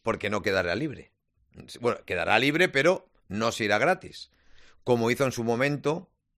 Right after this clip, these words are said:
Kiko Casilla. Si tú te vas gratis, donde vas, tu representante te, le dice al club,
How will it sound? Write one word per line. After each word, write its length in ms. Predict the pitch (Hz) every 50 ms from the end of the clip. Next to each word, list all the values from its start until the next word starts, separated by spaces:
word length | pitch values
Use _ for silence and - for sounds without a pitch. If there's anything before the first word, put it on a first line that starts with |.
| _ _
Kiko 280 | - 113 110 - 107
Casilla. 460 | 95 90 - - 78 76 73 - _ _ _ - - - - - - - - - - - _ _ _ _ _ _ _ _ _ _ _ _ _ _ _ _ _ _ _ _ _ _ _ _ _ _ _ _ _ _ _ _ _
Si 180 | _ - 113 104
tú 100 | 113 151
te 80 | 147 208
vas 180 | 190 175 147
gratis, 580 | 113 104 98 95 92 147 175 185 - - - _ _ _ _ _ _ _ _ _ _ _ _ _ _ _ _ _ _ _ _ _ _ _ _ _ _ _ _
donde 380 | - 87 95 104 98 95 92 95
vas, 500 | 107 143 147 160 170 - - - - _ _ _ _ _ _ _ _ _ _ _ _ _ _ _ _ _ _ _ - - - - _ _ _ -
tu 120 | - 117
representante 960 | 110 107 101 98 92 98 95 90 - 135 147 151 139 - 143 139 135 - - - -
te, 140 | - - -
le 140 | 107 107
dice 300 | 104 104 95 - - 107
al 220 | 98 95 95 92 87
club, 320 | - - 101 90 - -